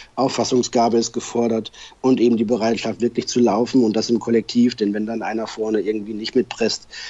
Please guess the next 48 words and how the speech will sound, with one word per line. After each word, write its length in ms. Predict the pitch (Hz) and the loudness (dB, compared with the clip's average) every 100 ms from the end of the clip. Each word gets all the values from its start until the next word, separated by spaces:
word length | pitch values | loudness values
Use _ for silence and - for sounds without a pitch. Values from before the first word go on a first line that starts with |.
| - - - | -18 -14 -2
tun 140 | 160 | 2
sich 160 | 135 127 | 4 4
halt 140 | 131 | 4
Lücken 240 | 156 156 | 4 4
auf. 280 | 127 131 135 | 2 2 0
Das 180 | - 117 | -4 -4
war 80 | 127 | -2
in 60 | |
den 80 | 123 | -2
ersten 240 | 117 - 123 | -2 -2 0
beiden 220 | 127 127 | 0 0
Testspielen 420 | 127 123 - 127 | -2 -4 -2 -2
noch 60 | 120 | 0
deutlich 300 | 123 120 - | -2 -2 -2
zu 120 | 127 | -2
sehen, 240 | 117 131 | 2 2
im 120 | 120 | 0
dritten 280 | 110 131 135 | -2 -6 -6
schon 220 | - 117 | -8 -4
weniger. 400 | 123 127 120 120 127 - - - _ | 0 0 -2 -6 -12 -18 -20 -20 _
Und 360 | 127 113 104 | 0 2 0
wenn 100 | 120 | 2
die 80 | 120 | 4
Mannschaft 360 | 117 117 107 - | 6 2 -2 -4
jetzt 280 | 107 - - _ | -6 -10 -16 _
peu 220 | - 151 | 2 4
à 80 | 131 | 4
peu 220 | 123 139 | 4 4
weiter 240 | 131 147 139 | 4 2 2
daran 240 | 127 123 | 2 0
arbeitet 460 | 117 147 135 135 131 | 0 0 0 0 0
und 100 | 120 | 0
der 120 | 117 | -2
Trainer 260 | - 123 117 | -2 0 0
ihr 120 | 117 | -2
Stück 240 | - 156 | -4 -6
für 120 | - | -4
Stück 240 | 127 135 110 | 0 0 0
weiter 340 | 117 117 117 - - - - | -2 -2 -8 -12 -20 -20 -6
von 140 | 113 | 0
seiner 180 | 120 120 | 2 2
Fußballphilosophie 840 | 127 127 123 113 123 117 120 117 | -2 -2 0 2 2 2 0 -2
vermittelt, 600 | 110 117 127 131 120 117 | -2 2 4 4 2 0
dann 200 | 117 117 | 2 2
kann 160 | 113 127 | 2 2
das 160 | 127 - | 2 2
gut 180 | 156 | 2
werden. 360 | 117 107 131 151 | 2 2 2 0